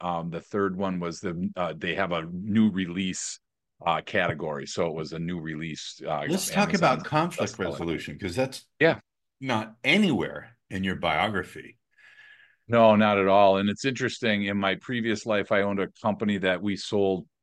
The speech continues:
Speaker 1: construction products. And as part of my journey, I invested about almost twenty years of that journey being involved in the Builders Association on their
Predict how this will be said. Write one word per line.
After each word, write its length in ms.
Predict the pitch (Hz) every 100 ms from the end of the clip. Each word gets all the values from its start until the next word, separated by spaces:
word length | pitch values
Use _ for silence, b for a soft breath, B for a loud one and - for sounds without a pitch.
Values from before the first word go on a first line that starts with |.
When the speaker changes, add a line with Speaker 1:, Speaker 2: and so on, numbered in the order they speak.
| _ _ -
Speaker 1:
construction 500 | 107 - 123 - 107
products. 560 | 117 95 92 90 - -
And 420 | 98 92 90 80 -
as 160 | 95 95
part 320 | - 113 107
of 80 | 98
my 240 | 92 98
journey, 460 | 95 98 95 95 95
I 140 | 87
invested 540 | 92 90 92 90 - 92
about 320 | 90 87 78 _ -
almost 380 | 90 95 92 -
twenty 320 | 104 95 95
years 640 | 85 95 95 92 85 - b b b _ 90
of 300 | 90 85 80
that 280 | 95 98 95
journey 400 | 92 92 92 87
being 460 | 101 95 92 92
involved 580 | 87 85 90 85 87 82 -
in 400 | 95 87 85 80
the 280 | 82 80 78 71
Builders 400 | 95 95 92 85
Association 1000 | 85 - 92 90 98 87 85 - 87 85
on 260 | 87 87 87
their 220 | 85 80